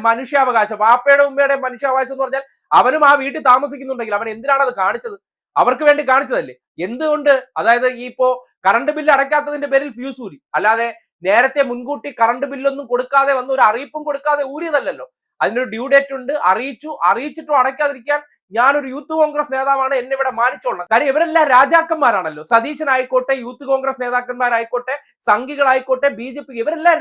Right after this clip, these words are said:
രാജപരമ്പരകളാണ്. അവർ പറയുന്ന കാര്യങ്ങൾ ആ മാത്രമാണ് ന്യായം. അതിനെ പാടി പുകഴ്ത്താനും അവർ പറയുന്ന കാര്യങ്ങൾക്കൊപ്പം നിലനിൽക്കാനും ഈ നാട്ടിലെ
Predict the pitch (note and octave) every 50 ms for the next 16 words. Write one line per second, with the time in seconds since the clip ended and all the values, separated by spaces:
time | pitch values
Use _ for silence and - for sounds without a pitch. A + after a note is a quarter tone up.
0 | C4 B3 C4+ D4 - F4 F#4 F4 D#4+ D#4+ C#4+ C4+ B3 F#3+ D#3 C#3 A#2+ - _ _
1 | _ _ _ _ - F3+ A3+ C#4+ F4 F#4+ F#4 C4 C4+ D4+ C#4+ D4+ D#4+ D#4 D#4+ D#4
2 | - B3+ B3+ C4 C#4 C#4+ D4 D4 D4+ C#4+ C#4 C4+ A#3 A#3 A#3 B3 C4+ D4+ - -
3 | D#4+ D#4 C#4+ C4 A#3+ G#3+ G3 F3+ E3 D3+ D3+ _ - F#3 G#3+ A3+ D#4 D#4 E4+ E4
4 | D#4+ - _ _ _ _ _ - A#3 A3+ C4 D#4 E4 A#3 G#3+ C#4 C4 C#4 C#4 C#4
5 | C4+ A#3 G#3+ A#3 C4 _ _ _ _ - F3+ B3+ D#4 F4+ F#4 F#4 C#4+ C#4 C#4+ D#4
6 | D#4 D4+ D#4 D4+ - A#3+ B3+ C#4+ D4+ D4 D4 C#4 - B3 B3 B3 - - D#4 C#4+
7 | A#3+ B3 C4 C4+ C4+ B3 - A#3 F#3 E3 C#3 - _ _ _ _ - F#3+ A3+ B3+
8 | A#3+ A#3+ A#3 B3 B3 C4+ B3 A#3